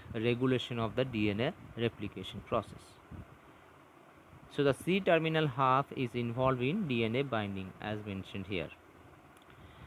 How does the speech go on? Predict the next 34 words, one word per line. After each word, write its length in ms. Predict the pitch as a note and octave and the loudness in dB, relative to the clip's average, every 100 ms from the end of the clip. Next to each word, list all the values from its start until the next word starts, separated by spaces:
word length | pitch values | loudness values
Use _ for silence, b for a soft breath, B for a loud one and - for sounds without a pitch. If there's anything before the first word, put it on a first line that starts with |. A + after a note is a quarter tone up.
| B B B B - | B B B B -6
Now 480 | C3+ C#3+ C#3+ C#3+ C3+ - - B2+ B2 | 2 4 6 4 0 -8 -14 -6 0
D 200 | E3 F#3+ | 4 4
N 100 | A3 | 4
A 160 | B3+ - | 2 2
A 320 | E3 D#3+ D#3+ | 2 4 2
binds 560 | D3 C3 C3 C#3+ E3 - | 0 2 4 4 0 -4
to 100 | D#3+ | 0
the 180 | D3+ D3 | 2 2
R 200 | C3 B2+ | 2 0
E 100 | C3 - | -2 -2
C 160 | C3+ | -2
region 480 | A#2 A2 G#2 B2+ G3 - - - - - - - | 0 -2 -2 -4 -6 -12 -20 -20 -20 -20 -20 -8
in 160 | C#3 C3 | -4 0
order 300 | C3+ C3 C#3 - | 4 4 4 2
to 160 | C#3+ C3+ | -2 -2
melt 400 | B2 A#2+ C#3 D3+ | 0 0 0 0
the 180 | C3+ C3 | -2 -2
D 300 | A2+ A#2 B2+ | -2 -2 0
N 120 | B2 | 0
A 180 | B2 B2 - | -2 -4 -6
for 320 | A#2 A2+ A2+ A2+ - | -4 -2 -2 -4 -6
initiating 840 | A#2 B2 - C3 B2+ C3 C3+ C3 | -6 -6 -4 -4 -2 -2 -4 -2
the 240 | A2+ B2 - A2+ | -2 -2 -4 -6
D 200 | G#2 G2+ | -2 0
N 100 | G2+ | 0
A 80 | A#2 - G#2 | -4 -8 -8
replication 720 | G2+ - F#2+ G2+ G2 A#2 C#3 - | -8 -8 -10 -8 -8 -10 -12 -6
process. 360 | A#2 G#2 - - - B B B B B B - - | -4 -4 -10 -16 -20 B B B B B B -12 -4
So 80 | |
normally, 800 | D3 D3 D3 D#3+ F3+ F#3+ F#3+ F#3 - | -2 2 2 2 4 6 6 4 0
uh, 540 | D3 C#3+ C#3+ C#3+ C#3 - - - - - - | 0 2 4 2 0 -2 -12 -20 -20 -10 2
R 200 | A#2 D#3 | 4 6
E 80 | |
C 440 | D#3 - F3 F3+ | 2 0 0 2